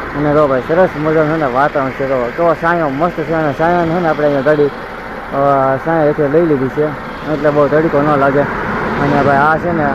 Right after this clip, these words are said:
કાંઈક, અ, બારડોલી મહુવા હાઈવે છે. અને ભાઈ, જો આમાં એવો સરસ મજાનો છે ને વાતાવરણ છે ને, અહીંયા ઠંડો હતો,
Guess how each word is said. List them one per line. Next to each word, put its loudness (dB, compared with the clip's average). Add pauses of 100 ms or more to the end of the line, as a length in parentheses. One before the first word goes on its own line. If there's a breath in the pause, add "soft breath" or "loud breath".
(220)
કાંઈક, 0
અ, 2
બારડોલી 2
મહુવા 2 (400)
હાઈવે 4
છે. 0 (760)
અને -2
ભાઈ, 2
જો 2
આમાં 2
એવો 2
સરસ -2
મજાનો 0
છે 0
ને 0
વાતાવરણ 0
છે -4
ને, -2
અહીંયા 0
ઠંડો 0
હતો, 0